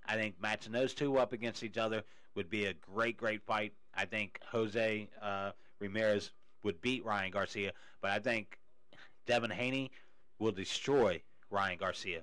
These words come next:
will destroy, not just beat him, beat him bad,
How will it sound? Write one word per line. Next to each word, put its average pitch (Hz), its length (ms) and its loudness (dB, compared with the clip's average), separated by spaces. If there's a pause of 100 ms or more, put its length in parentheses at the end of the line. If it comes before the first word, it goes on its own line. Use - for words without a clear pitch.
will 98 120 -4
destroy, 131 400 4
not 127 240 2
just 120 220 0
beat 131 200 4
him, 92 160 -2 (720)
beat 127 160 4
him 135 140 2
bad, 113 420 4